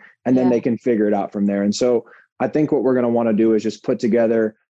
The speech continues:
Speaker 1: a really strong operating partner list that can be extremely value add, and that's really aligned and has experience in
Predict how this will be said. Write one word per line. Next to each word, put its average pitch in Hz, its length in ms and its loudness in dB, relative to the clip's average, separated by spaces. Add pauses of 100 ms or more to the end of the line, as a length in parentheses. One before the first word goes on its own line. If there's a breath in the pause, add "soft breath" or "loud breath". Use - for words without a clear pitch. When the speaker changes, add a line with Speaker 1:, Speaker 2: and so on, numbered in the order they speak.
(200)
Speaker 1:
a 123 100 0
really 127 320 2
strong 117 540 -2
operating 113 460 0
partner 107 580 -2
list 110 560 -2
that 113 160 -2
can 120 100 0
be 117 140 4
extremely 113 380 0
value 107 400 2
add, 131 340 -2 (180)
and 131 120 0
that's 127 180 -2
really 156 300 2
aligned 113 680 -2
and 107 120 -10
has 117 360 -2
experience 110 760 0
in 110 380 2